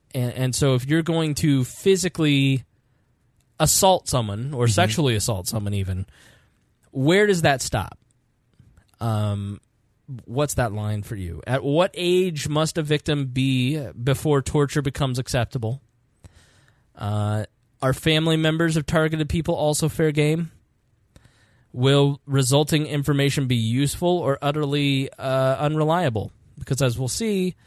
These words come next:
Speaker 1: the information gathered during torture is, uh, not,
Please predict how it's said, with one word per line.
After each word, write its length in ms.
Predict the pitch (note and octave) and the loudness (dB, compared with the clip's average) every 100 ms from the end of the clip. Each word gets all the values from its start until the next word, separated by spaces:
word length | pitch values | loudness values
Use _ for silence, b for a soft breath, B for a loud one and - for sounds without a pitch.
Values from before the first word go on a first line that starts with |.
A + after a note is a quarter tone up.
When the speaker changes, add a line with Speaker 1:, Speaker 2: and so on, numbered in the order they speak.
| b b b - | b b b -2
Speaker 1:
the 120 | D3 | 0
information 480 | D#3 D#3 D3+ C#3 C#3 | 2 2 2 0 2
gathered 320 | C3+ C3+ B2+ | 4 4 4
during 240 | B2+ B2 | 2 2
torture 520 | A2+ G#3 F#3+ C3 A2+ A#2 _ _ | 4 4 4 2 2 0 _ _
is, 480 | B2 A#2 A2+ A2 A2 | -4 0 0 0 0
uh, 340 | A#2 G#2+ G#2 G#2 - | 2 2 2 -2 -4
not, 580 | A#2+ B2+ C3 A#2 - | -2 2 2 0 -4